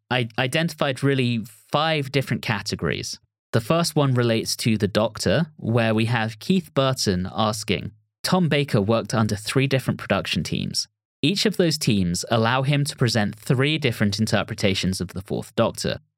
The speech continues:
even his costume changes. Can the team see why, after his first three seasons and at the end of that first production team,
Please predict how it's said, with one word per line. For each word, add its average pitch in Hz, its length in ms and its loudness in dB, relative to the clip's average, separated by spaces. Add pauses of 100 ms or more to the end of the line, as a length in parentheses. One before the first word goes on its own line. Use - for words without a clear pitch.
(120)
even 196 300 2
his 185 220 2
costume 123 440 2
changes. - 540 -4 (240)
Can 180 240 4
the 214 80 2
team 170 340 2
see 151 260 2
why, 110 460 2 (120)
after 147 300 2
his 139 220 0
first 170 320 0
three 156 180 2
seasons 131 600 2
and 110 200 0
at 87 160 -2
the 110 180 2
end 117 340 2
of 104 240 0
that 104 220 2
first 104 320 0
production 113 440 2
team, 98 340 2